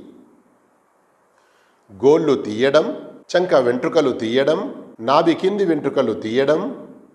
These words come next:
అలాగే పురుషులు మీసాలు కత్తిరించుకోవడం,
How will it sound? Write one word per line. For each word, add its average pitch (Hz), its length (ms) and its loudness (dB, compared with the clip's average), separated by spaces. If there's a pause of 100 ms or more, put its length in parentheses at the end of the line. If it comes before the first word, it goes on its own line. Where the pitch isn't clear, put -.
(720)
అలాగే 139 380 4
పురుషులు 135 640 -4
మీసాలు 131 540 0 (100)
కత్తిరించుకోవడం, 151 1160 -4